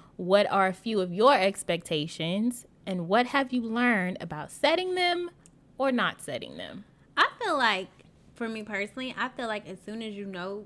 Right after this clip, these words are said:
Speaker 2: that y'all are gonna be a thing, or that you all both mutually like each other,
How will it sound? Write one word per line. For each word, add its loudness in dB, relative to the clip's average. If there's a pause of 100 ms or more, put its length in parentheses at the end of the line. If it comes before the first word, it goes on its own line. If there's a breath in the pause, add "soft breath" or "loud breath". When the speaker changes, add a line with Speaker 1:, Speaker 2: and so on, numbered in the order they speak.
Speaker 2:
that -10
y'all -4
are -6
gonna -10
be -8
a -10
thing, -10
or -10
that -14
you -6
all -4
both -10 (100)
mutually -10 (120)
like -8
each -8
other, -6